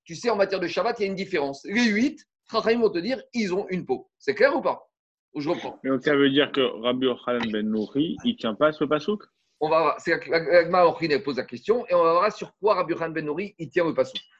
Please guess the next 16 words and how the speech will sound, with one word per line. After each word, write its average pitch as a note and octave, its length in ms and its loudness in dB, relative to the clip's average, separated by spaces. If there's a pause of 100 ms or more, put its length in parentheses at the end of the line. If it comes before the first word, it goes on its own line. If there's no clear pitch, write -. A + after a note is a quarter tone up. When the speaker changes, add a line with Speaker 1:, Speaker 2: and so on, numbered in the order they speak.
(100)
Speaker 1:
Il F3 120 -6
fait G#3 100 2
une G3 100 0
dracha E3+ 520 0
différemment. D3 600 -2 (360)
On E3+ 100 2
verra. D#3+ 240 4 (480)
Ah, D#3 200 2
on F3+ 60 0
va G#3 80 6
y A3+ 40 4
arriver, G#3 200 4
on D3+ 40 4
va E3+ 60 2
y F#3+ 40 6
arriver. B2 280 0